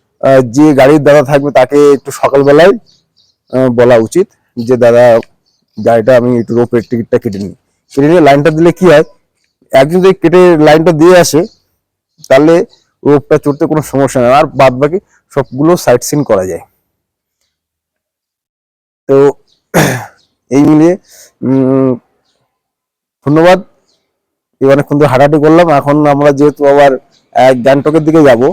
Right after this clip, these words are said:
এই জন্য আর, উম, ওর করবো। এখন এখানে, আহ, একটু খাওয়া দাওয়া করে, ব্রেকফাস্ট করে আমরা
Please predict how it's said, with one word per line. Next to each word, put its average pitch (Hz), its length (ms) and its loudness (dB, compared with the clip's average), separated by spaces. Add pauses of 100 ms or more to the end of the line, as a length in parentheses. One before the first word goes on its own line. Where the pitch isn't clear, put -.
(460)
এই 127 140 -2
জন্য 131 300 -2
আর, 120 360 2 (560)
উম, 117 420 -10 (1160)
ওর 143 180 -2
করবো। 156 220 0
এখন 139 320 0
এখানে, 135 320 -4 (540)
আহ, 123 280 0
একটু 123 220 -6
খাওয়া 131 260 0
দাওয়া 143 280 2
করে, 165 180 0
ব্রেকফাস্ট 143 600 -4
করে 160 180 0 (480)
আমরা 120 320 0